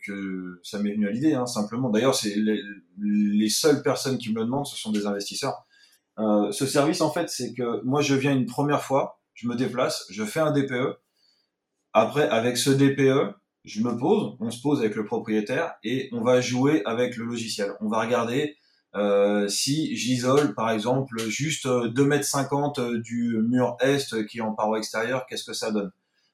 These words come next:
Euh, on va définir les, les critères. Euh, est-ce qu'il veut passer en D ? Est-ce qu'il veut passer en E ? Euh, quel, quel est son budget ? Et en fonction de ça, on va vraiment faire de, du, du sur-mesure, c'est de la haute couture de,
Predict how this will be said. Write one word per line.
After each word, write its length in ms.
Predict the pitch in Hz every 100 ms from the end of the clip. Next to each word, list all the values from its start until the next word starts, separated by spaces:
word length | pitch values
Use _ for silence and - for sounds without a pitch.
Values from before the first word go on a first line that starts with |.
| -
Euh, 120 | 107 107
on 80 | 117
va 140 | 120
définir 640 | 120 131 131 135 147 147 107
les, 260 | 117 117
les 140 | 113 113
critères. 440 | - 131 117 104 - 98
Euh, 600 | 101 101 98 95 95 92 - -
est-ce 220 | 104 -
qu'il 180 | 110 107
veut 140 | 104
passer 260 | 104 104 107
en 120 | 107
D ? 120 | 127
Est-ce 200 | 143 -
qu'il 120 | 104
veut 100 | 104
passer 280 | - - 104
en 160 | 104 113
E ? 260 | 139 147 - _ _ _ 107
Euh, 220 | 107 101
quel, 160 | 127 120 - -
quel 160 | - 113
est 60 | 110
son 220 | 113 113
budget ? 420 | 113 117 139 151 - _ _
Et 100 | 104
en 80 | 131
fonction 420 | 139 160 143 143
de 40 | 135
ça, 340 | 135 143 - 113
on 100 | 110
va 140 | 110
vraiment 500 | 107 123 139 - - _ _ _ _ _ _ _ _ _ _ _ _ - 80
faire 340 | - - 156 131
de, 300 | 123 117 110
du, 240 | 120 113
du 160 | 131 139
sur-mesure, 880 | - 208 180 170 139 170 160 101 -
c'est 160 | 113
de 60 | 110
la 80 | 131
haute 160 | 139
couture 420 | - 131 156 147
de, 840 | 117 113 110 107 107 104 104 98